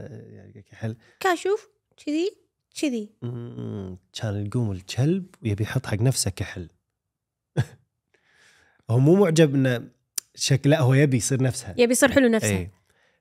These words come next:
Speaker 1: فخذ الكحل وبيحطه على عينه، كان طاه!
Speaker 2: مخالبة.
Speaker 1: مخالبة تدخل بعينه،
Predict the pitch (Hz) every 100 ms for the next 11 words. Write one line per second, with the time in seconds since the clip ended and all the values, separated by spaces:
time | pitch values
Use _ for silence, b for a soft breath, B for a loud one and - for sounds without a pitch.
0 | _ 120 95 165 151 113 - 156 208 302
1 | 349 - _ _ _ _ _ _ 123 127
2 | 160 185 - 131 143 196 208 175 - 339
3 | 349 240 147 - - - - _ _ 220
4 | 226 - 202 190 135 - 175 165 135 147
5 | 165 143 131 123 151 190 233 277